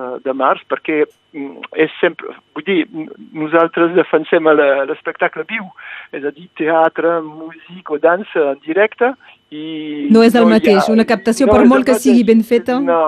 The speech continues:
Speaker 1: eh, això mateix, això mateix. Hi ha el contacte directe entre els artistes i els alumnes, el que es passa durant la funció i també la discussió que, eh, es pot tenir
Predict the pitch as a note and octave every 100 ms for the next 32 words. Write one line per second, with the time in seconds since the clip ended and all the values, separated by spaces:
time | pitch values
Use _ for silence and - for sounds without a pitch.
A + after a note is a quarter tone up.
0 | C#3 C#3 - - E3+ E3 D#3 F3 E3+ E3
1 | C#3 B2+ - A#2+ - C3+ - C3 D3 C3+
2 | C#3 - F3 - F3 - F#3+ F#3 G3 -
3 | F#3 F3 E3 D3+ C#3 C#3 D3 D3 - _
4 | F#3+ - F3 E3+ - C3+ C3 C#3 C#3+ E3
5 | A#3 A#3+ B3 C4 C4 - - - - -
6 | - D3 - D#3 - D#3 D#3+ - C#3+ G3
7 | G#3 F#3+ F#3 F3 - - - B3+ B3+ B3+
8 | A#3 F3+ D#3 D3 D3+ D#3 D3 D3+ E3 _
9 | C#3 - A#3 A3+ D3 C#3+ C#3 C3+ B2+ C3
10 | C3+ C3 B2+ - D3 - F3 F3+